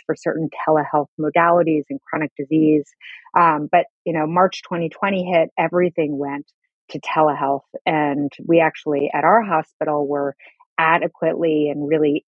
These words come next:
um, accurately trying to measure what was happening. And, and our system, like health systems around the country, saw a three hundred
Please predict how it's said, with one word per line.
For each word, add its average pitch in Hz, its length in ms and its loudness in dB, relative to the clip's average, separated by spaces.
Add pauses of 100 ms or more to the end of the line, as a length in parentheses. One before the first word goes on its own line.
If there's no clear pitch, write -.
um, 143 360 -2
accurately 165 520 0
trying 156 320 -6
to 139 120 -10
measure 156 540 -2
what 143 160 -6
was 156 120 -10 (120)
happening. 147 520 -8 (100)
And, 160 300 -2
and 156 260 2 (320)
our 226 120 4
system, 190 460 0
like 156 200 -4 (100)
health 180 160 0
systems 156 420 -8
around 151 220 -2
the 156 120 -8
country, 175 380 -4
saw 156 200 2
a 147 60 -4 (100)
three 165 280 -2
hundred 151 460 -2